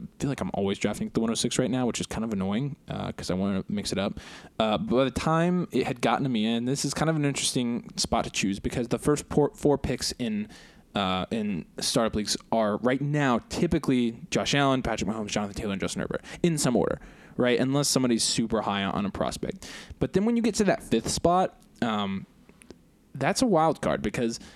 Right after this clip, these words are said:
if you're looking at A D P, that's usually Kyler Murray,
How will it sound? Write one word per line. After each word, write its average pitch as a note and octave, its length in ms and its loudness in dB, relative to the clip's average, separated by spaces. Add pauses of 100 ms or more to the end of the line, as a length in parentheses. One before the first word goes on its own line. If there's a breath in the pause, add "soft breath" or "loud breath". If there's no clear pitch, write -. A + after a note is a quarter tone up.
(760 loud breath)
if B2+ 120 0
you're C#3+ 100 2
looking F#3+ 300 2
at - 140 -4
A B2+ 100 2
D B2 140 2
P, A#2+ 500 -2 (800)
that's B2+ 320 0
usually D3+ 480 0
Kyler G3 340 2
Murray, G#3+ 340 2